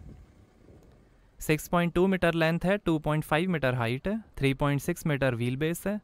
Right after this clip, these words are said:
फ़ोर थाउजेंड वन हंड्रेड केजी ग्रॉस वेट है और टू हंड्रेड एमएम ग्राउंड क्लियरेंस है।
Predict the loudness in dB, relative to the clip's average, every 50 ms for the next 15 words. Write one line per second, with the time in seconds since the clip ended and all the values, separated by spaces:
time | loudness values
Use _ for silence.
0 | _ _ _ _ _ _ -20 _ _ -8 0 4 4 4 4 6 4 4 4 4
1 | 4 4 4 4 4 4 4 2 2 2 2 2 2 2 0 0 0 0 0 -2
2 | -4 -6 -4 -2 -2 0 0 2 2 2 2 2 2 4 4 4 2 2 2 2
3 | 2 2 2 0 0 -2 -2 -2 -2 -2 -4 -4 -6 -4 -4 -4 -4 -6 -4 -4
4 | -6 -6